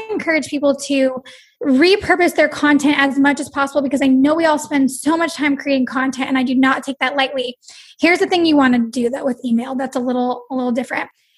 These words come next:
Email lists are precious. They're exclusive. It's someone inviting you into your inbox, where someone might be like, "Yes, I'll follow this person. I'll follow this person," because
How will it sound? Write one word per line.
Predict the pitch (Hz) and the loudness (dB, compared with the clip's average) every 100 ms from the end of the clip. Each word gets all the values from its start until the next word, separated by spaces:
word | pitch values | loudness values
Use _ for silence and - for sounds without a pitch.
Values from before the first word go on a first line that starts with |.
| _ 277 | _ -2
Email | 339 403 415 | 2 4 2
lists | 330 330 330 - | 2 0 0 -6
are | 269 269 | 0 0
precious. | 262 - 285 285 320 302 285 | -2 0 -2 0 -2 -2 0
They're | 277 269 | 0 0
exclusive. | 269 - 277 269 294 277 | -4 -4 -4 0 0 2
It's | 285 - | -2 -4
someone | - 294 320 | 0 2 2
inviting | 311 285 277 277 254 | 2 2 2 2 2
you | 247 | 0
into | 269 262 247 | 0 -2 -2
your | 254 247 240 | -2 -2 -4
inbox, | 247 240 247 - - | -2 -2 -2 -6 -4
where | 311 302 | 2 2
someone | 269 330 339 339 | 2 -2 -2 0
might | 311 | -2
be | 320 | 0
like, | 302 254 | 0 2
"Yes, | 294 247 - - | 0 0 -8 -4
I'll | 254 | -2
follow | 285 302 285 | 2 2 2
this | 320 311 | 0 0
person. | 302 302 | -2 -2
I'll | 285 254 | -6 0
follow | 277 277 | 2 2
this | 294 294 | 0 0
person," | 302 311 | -2 0
because | 294 294 294 | -2 0 -2